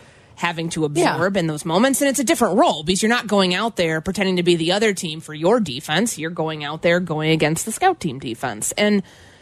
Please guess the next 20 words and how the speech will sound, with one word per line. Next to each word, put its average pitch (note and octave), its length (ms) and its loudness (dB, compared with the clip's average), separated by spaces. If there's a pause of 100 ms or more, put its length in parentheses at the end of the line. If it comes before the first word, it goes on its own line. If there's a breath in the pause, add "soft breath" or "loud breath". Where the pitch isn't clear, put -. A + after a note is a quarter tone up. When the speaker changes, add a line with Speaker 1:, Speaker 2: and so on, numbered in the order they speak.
(280 loud breath)
Speaker 1:
you - 80 2
know, - 220 -2
his A3 240 2
role D4+ 300 4
going A#3+ 280 2
from G3+ 160 0
Q B3+ 220 0
B A3+ 160 4
two G#3+ 220 4
to F3+ 60 4
Q G3 260 2
B, E3+ 300 0 (280)
Q C4+ 140 2
B A3+ 140 2
three G3+ 260 4
to E3 60 2
Q E3+ 220 0
B D3+ 120 2
two, C3+ 380 -2 (500 soft breath)
like, D#3 160 0